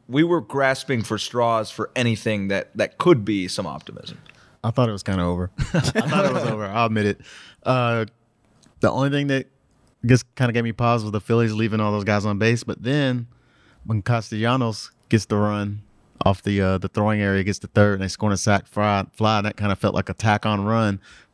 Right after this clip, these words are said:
Speaker 2: the way the <laughs> Braves offense was going, you know, I didn't see them scoring four runs. I mean, honestly, um, that's the moment where I kinda thought it was over, but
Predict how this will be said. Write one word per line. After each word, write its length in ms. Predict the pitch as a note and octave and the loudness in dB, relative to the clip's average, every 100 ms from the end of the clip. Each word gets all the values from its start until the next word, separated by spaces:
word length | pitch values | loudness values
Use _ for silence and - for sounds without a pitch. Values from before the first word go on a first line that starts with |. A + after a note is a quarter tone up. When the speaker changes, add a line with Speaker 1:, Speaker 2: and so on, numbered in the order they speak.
| - | -14
Speaker 2:
the 40 | |
way 200 | F#2+ B2 | -4 -2
the 180 | B2+ A#2 G2 | 0 0 -2
<laughs> 40 | F#2 | -2
Braves 260 | C3 C3 | 0 0
offense 360 | A2+ B2+ B2+ G2+ | 0 0 -2 -4
was 120 | F#2 | -4
going, 400 | F2+ G2 G2 F#2+ | 0 0 0 -4
you 160 | - F#2 | -6 0
know, 120 | G#2 | 2
I 140 | G2+ C3+ | 2 2
didn't 180 | A#2 | 0
see 160 | - F#2+ | 0 0
them 160 | E2+ E2 | 0 -2
scoring 320 | - E2 D#2+ | -4 -4 -4
four 240 | E2+ F2 E2+ | 0 0 2
runs. 400 | F#2 G2+ G#2 - | 2 0 -2 -6
I 100 | F2+ | -2
mean, 360 | F2+ F2+ F2+ A2+ - | 0 -2 -4 -8 -4
honestly, 520 | F#2 A2 G2 F#2+ G2+ - _ - - - _ - | 0 0 0 -2 -2 -4 _ -20 -20 -20 _ 2
um, 540 | F2+ F2+ E2+ E2 F#2 _ _ _ - | 2 4 -2 -6 -10 _ _ _ 2
that's 200 | A#2+ - | 2 2
the 80 | A2 | 0
moment 280 | G#2 G2 | 0 0
where 80 | F2 | 0
I 100 | F2 - - - | 0 -2 -4 -2
kinda 220 | - G2 F#2 | 0 2 2
thought 200 | G2 F#2+ | 0 0
it 80 | |
was 120 | E2 F2+ | 0 0
over, 300 | F2+ F2+ G2 | 0 0 -2
but 400 | A2 F2+ F2+ | 0 2 2